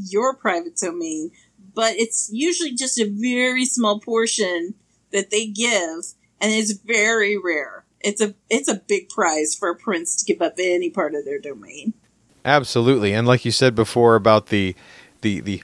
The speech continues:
Speaker 2: hush money, if you will, it's also a fantastic way to keep your enemies closer.
Speaker 1: Yeah, it is. It's like, "Hey, that person,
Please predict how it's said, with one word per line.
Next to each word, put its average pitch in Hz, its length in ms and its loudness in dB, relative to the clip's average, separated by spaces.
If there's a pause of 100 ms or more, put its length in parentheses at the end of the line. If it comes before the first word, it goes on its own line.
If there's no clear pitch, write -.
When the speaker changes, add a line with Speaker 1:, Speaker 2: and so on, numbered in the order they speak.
Speaker 2:
hush - 320 2
money, 107 340 4
if 98 140 2
you 104 140 4
will, 95 380 6 (440)
it's 117 140 -2
also 143 300 4
a 107 80 2
fantastic 123 880 0
way 120 200 4
to 104 120 -4
keep 117 240 -6
your 107 160 0
enemies 107 380 0
closer. - 680 2 (240)
Speaker 1:
Yeah, 214 340 -4
it 175 80 -4
is. 185 480 -2
It's - 180 -18
like, 185 260 0 (420)
"Hey, 233 320 -2
that 190 220 -2
person, 240 600 -4